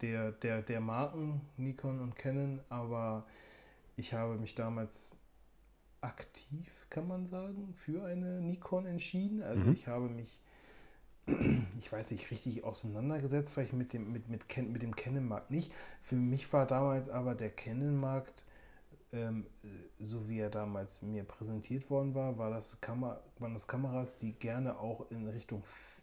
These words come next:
Speaker 1: in, also wenn jemand filmen wollte, waren das immer
Speaker 2: Mhm.
Speaker 1: irgendwie Kameras oder vielleicht auch nach wie vor Kameras.
Speaker 2: Die waren da früher und auch heute sind sie deutlich stärker, was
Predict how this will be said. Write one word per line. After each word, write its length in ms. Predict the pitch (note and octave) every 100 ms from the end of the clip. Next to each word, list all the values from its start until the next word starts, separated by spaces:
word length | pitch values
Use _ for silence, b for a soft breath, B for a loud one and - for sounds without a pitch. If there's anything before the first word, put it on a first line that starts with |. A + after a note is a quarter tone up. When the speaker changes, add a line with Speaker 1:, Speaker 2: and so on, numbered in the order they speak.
| -
Speaker 1:
in, 320 | G#2+ G2+ E2+ -
also 260 | G#2 G#2
wenn 180 | A2 G#2+
jemand 300 | G#2+ G#2 G#2+
filmen 400 | - B2+ D3+ D3
wollte, 600 | B2+ C#3 C#3 C#3 C3 B2+
waren 200 | A#2+ A#2
das 240 | A#2+ A2
immer 160 | A2+ A#2+
Speaker 2:
Mhm. 60 | G#2
Speaker 1:
irgendwie 260 | B2 A#2+
Kameras 460 | - B2+ B2+ A#2+ G2+
oder 140 | G#2
vielleicht 260 | G2+ G#2+ G2+
auch 100 | G2+
nach 300 | A2 - -
wie 80 | A2
vor 260 | - C3
Kameras. 320 | - C3+ C3
Speaker 2:
Die 100 | G#2
waren 140 | G2 A#2
da 80 | A2
früher 400 | - B2 B2 B2+
und 160 | A#2+
auch 160 | D2+ -
heute 240 | A2+ G#2+
sind 140 | G2 F2+
sie 100 | F#2
deutlich 320 | F#2+ F#2+ G2
stärker, 300 | G2 F#2+ F2+
was 260 | F2+ -